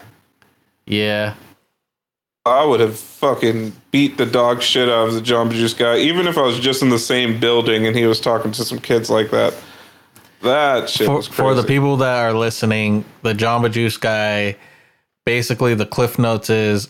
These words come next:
Speaker 1: a guy ordered a drink for him and his son, uh, at Jamba Juice, and he specifically asked for no nuts or anything like that in his drink,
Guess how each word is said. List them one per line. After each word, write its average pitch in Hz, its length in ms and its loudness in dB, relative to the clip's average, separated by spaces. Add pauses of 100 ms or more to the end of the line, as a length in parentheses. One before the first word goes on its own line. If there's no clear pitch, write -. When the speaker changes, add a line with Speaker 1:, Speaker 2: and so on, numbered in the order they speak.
(140)
Speaker 1:
a 110 120 -4
guy 110 500 -2
ordered 110 680 2
a 110 140 -4
drink 107 720 -2 (240)
for 110 300 0
him 117 220 -2
and 113 100 2
his 107 140 -2
son, 107 600 -2 (520)
uh, 98 480 -2 (200)
at 107 160 -4
Jamba 107 320 0
Juice, 101 640 -2
and 104 180 -2
he 101 160 0
specifically 113 800 -2
asked 107 420 -4
for 101 420 -2 (120)
no 107 500 0 (680)
nuts 120 500 0
or 113 80 0
anything 113 420 0
like 104 200 -2
that 104 160 -2
in 101 80 0
his 101 200 0
drink, 135 400 0